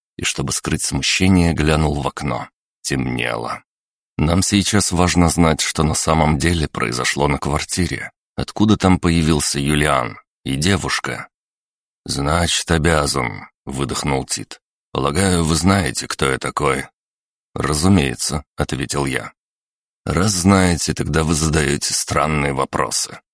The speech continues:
Никто в здравом уме, владея пороховым заводом»,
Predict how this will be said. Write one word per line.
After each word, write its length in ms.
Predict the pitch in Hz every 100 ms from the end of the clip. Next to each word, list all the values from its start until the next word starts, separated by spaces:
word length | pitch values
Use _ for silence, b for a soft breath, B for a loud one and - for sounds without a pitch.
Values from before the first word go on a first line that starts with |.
| _ -
Никто 320 | - - 73
в 60 |
здравом 540 | 71 71 76 73 73 67
уме, 340 | 67 73 78
владея 420 | 65 67 69 73 69
пороховым 580 | - 71 71 71 73
заводом», 800 | 69 69 67 85 95 87 82 73